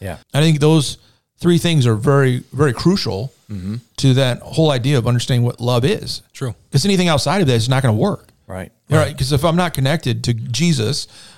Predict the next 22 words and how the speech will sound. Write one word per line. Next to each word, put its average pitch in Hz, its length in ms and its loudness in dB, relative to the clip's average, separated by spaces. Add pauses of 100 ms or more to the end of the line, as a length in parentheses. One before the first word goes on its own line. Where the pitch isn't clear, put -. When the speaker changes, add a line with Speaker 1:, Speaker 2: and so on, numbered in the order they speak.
Speaker 2:
but 131 100 0
I'm, 135 220 0
I'm 135 140 0
connected 147 400 -2
to 131 100 0
the 110 100 0
thought 180 240 2
of 117 80 -2
Jesus 113 380 -6
or 120 160 -6
the, 110 360 -4 (320)
the 113 380 -4
church - 300 -2
that 135 120 -2
I 113 60 0
go 143 220 2
to, 110 200 -4
that's 127 220 -2
what 123 60 -2
I'm 110 80 -2
connected 131 360 -4
to, 104 240 -8